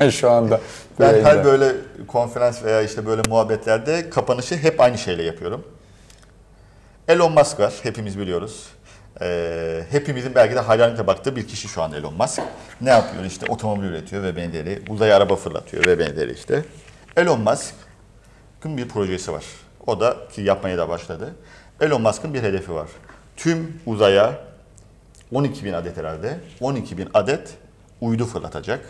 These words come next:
Speaker 2: Bu fırlattığı uydular tek işe yarayacak. Ya bedava internet sağlayacak tüm dünyaya ya da ucuz internet sağlayacak.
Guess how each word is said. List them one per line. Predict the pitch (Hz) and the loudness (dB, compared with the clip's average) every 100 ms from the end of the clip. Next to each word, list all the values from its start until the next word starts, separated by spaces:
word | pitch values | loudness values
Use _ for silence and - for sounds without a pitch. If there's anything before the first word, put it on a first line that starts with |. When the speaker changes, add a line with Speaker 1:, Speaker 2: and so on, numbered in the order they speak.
| - - - - - | -20 -20 -20 -20 -10
Speaker 2:
Bu | 143 160 151 - - | -6 -6 -8 -18 -20
fırlattığı | - 117 117 120 - 117 | -12 -4 2 2 2 -4
uydular | 117 113 127 156 156 | -2 -4 0 -2 0
tek | 143 - | -4 -4
işe | 87 80 | -8 -6
yarayacak. | 73 71 69 - - - _ _ _ - - - _ _ - - - _ _ _ - | -4 -6 -6 -14 -16 -20 _ _ _ -20 -20 -20 _ _ -20 -20 -20 _ _ _ 0
Ya | 135 143 | 2 4
bedava | 117 123 156 165 | 6 8 8 8
internet | 165 151 151 156 | 0 2 2 2
sağlayacak | - 147 143 151 147 | 2 2 2 -2 -6
tüm | 151 151 | -4 -2
dünyaya | 151 147 143 151 165 - - _ 135 | -2 0 0 0 -4 -12 -20 _ 2
ya | 143 | 4
da | 151 175 160 | 4 2 -4
ucuz | 120 113 123 | -8 -4 -4
internet | 101 95 98 87 | -4 -4 -4 -4
sağlayacak. | - 76 71 - - 78 | -4 -4 -4 -8 -10 -16